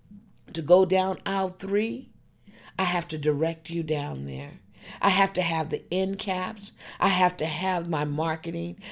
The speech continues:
I have to have my product lineup. I have to know each and everything. We're gonna talk about, we're gonna talk about avatars. We're gonna just really learn the basic ingredients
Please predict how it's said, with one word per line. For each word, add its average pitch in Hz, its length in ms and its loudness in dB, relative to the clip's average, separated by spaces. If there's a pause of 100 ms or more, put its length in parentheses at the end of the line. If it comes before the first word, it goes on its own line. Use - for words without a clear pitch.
(100)
I 190 100 2
have 185 240 6
to 180 80 -2
have 165 260 0
my 147 200 -4
product 160 500 -6
lineup. 151 640 -6 (360)
I 190 60 0
have 185 300 0
to 170 120 -2
know 170 460 2 (300)
each 202 400 -4
and 175 160 -4 (100)
everything. 165 880 -2 (280)
We're 247 120 4
gonna 190 360 6
talk 190 440 -2
about, 160 540 0 (240)
we're 247 160 4
gonna 196 240 6
talk 190 300 -8
about 170 400 -4
avatars. 180 800 -2 (260)
We're 262 100 4
gonna 240 260 8
just 175 280 0 (240)
really 202 380 6
learn 190 460 0 (300)
the - 120 6
basic 196 920 0 (240)
ingredients 151 1120 -2